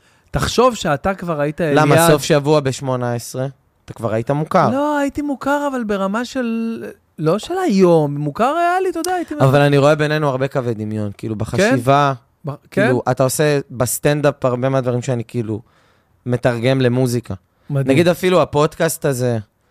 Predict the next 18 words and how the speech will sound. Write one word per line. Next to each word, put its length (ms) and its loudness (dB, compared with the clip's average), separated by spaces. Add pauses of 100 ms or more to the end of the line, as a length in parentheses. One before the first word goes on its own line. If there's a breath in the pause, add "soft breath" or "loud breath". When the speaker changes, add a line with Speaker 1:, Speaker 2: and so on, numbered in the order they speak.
(260)
Speaker 2:
אתה 120 -4
מבין? 200 -2
זה 100 0
לראות 320 2
לפני 460 0
את 140 -6
ה-, 640 0 (1120)
אתה 140 -12
מבין? 220 -8 (180)
Speaker 1:
אוקיי. 480 0 (120)
Speaker 2:
כאילו, 260 -2 (500)
לא 60 6
כל 180 -4
אחד 240 2
היה 120 2
משקיע 480 -4
בכזה 400 -4
דבר. 440 -4